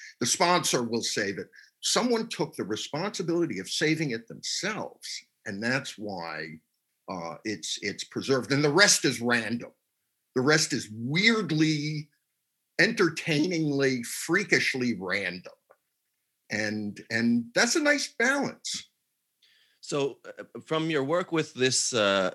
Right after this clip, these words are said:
Speaker 2: this archive that you cataloged at the, at yivo, you derived, uh,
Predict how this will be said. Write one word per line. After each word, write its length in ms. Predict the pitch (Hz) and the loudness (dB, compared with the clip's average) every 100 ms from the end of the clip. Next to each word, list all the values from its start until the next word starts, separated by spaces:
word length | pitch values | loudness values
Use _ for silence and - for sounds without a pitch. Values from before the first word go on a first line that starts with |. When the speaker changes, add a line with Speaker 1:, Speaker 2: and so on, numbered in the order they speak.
| _ | _
Speaker 2:
this 480 | 98 110 110 - - - | -8 -4 -2 -2 -4 0
archive 480 | 120 139 135 110 95 | 4 4 4 2 2
that 160 | 92 | -4
you 100 | 95 | -4
cataloged 720 | 90 120 117 110 98 92 92 | -6 -4 -4 -2 -2 -2 -6
at 240 | 98 92 - | -10 -10 -10
the, 100 | 92 | -10
at 160 | 92 87 | -10 -8
yivo, 520 | 120 165 117 92 110 _ _ _ _ _ | -6 -6 -6 -6 -8 _ _ _ _ _
you 560 | 101 113 139 143 139 120 | -10 -4 -2 -2 -4 -8
derived, 720 | 110 120 120 131 147 131 120 - - | -6 0 2 4 2 0 -10 -8 0
uh, 420 | 101 101 101 | 2 4 2